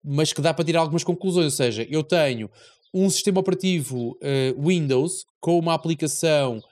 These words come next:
fornecida pela Microsoft, que é da mesma casa do Windows, para quem está distraído, e funciona com alguns problemas, com algumas limitações. Eu funciono com uma versão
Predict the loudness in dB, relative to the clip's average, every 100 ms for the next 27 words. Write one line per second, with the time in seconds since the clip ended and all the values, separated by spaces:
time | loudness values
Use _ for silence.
0 | _ _ _ -8 -4 -2 0 0 0 -4
1 | _ -2 0 2 0 0 2 0 0 -8
2 | -14 -4 -2 0 -2 -2 0 0 0 -2
3 | 0 0 0 -4 -4 -6 -4 -4 -4 0
4 | 0 0 -2 -8 -12 _ _ _ -8 -4
5 | -2 -2 0 2 2 0 -6 -12 _ _
6 | _ _ -4 0 0 0 -2 -2 -6 -6
7 | -2 0 0 -2 -4 -4 -2 -4 -4 -4
8 | -6 -6 -6 -6 -8 -14 _ -20 _ _
9 | 0 2 2 2 -2 0 0 2 2 0
10 | -2 0 0 0 -4 -2 0 -2